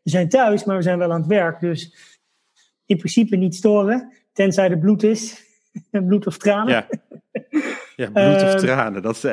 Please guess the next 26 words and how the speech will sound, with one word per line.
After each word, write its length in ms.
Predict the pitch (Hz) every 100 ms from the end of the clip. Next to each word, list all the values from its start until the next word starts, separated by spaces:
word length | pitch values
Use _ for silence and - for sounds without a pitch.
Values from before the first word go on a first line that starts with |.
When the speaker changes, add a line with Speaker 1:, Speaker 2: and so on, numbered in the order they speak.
| 127
Speaker 2:
enige 260 | 131 117
uitzondering. 680 | 110 113 - 104 92 87 85 85 _ -
Ja, 120 | 113
ja. 260 | 107 - 523 - - - - -
<laughs> 760 | - - - - - - 139
Bloed, 180 | 107 135
zweet 380 | - 95 - -
en 80 | 95
tranen. 500 | 95 95 101 90 82 - - -
Nee, 160 | - 131
maar, 80 | -
en, 180 | 160 165 - -
maar 140 | - 143 -
wat 160 | 135
dat 160 | 160 165
accountability, 840 | 156 - 170 190 120 160 147 -
hè, 80 | 101
dat 160 | - 131
is 120 | 135
natuurlijk 300 | 143 131 143
ook 120 | 131
wel 160 | 135 107
wat 140 | 104
je 80 | -
zegt. 320 | 110 147 113
Kijk, 260 | - 120 -